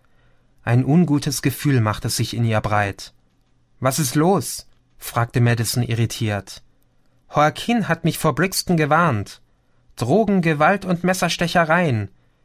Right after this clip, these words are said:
Aber nur bei Nacht. Es ist bald zehn. Ruf ihn an", brummte es sanft in ihrem Kopf.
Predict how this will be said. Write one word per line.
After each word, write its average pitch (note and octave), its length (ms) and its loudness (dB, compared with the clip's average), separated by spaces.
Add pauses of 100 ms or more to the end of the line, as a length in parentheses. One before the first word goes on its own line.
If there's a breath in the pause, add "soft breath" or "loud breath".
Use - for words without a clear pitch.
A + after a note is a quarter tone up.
(220)
Aber D#3 200 0
nur F3+ 160 4
bei F3+ 140 4
Nacht. F3+ 480 0 (520)
Es D3+ 180 -4
ist F#3 200 -4
bald F#3 280 2
zehn. B2 520 0 (240)
Ruf F3+ 300 -2
ihn F#3 200 2
an", D3 440 0 (400)
brummte B2+ 400 -2
es - 200 -4
sanft B2 340 -2
in B2 100 -2
ihrem A#2 300 0
Kopf. - 520 -10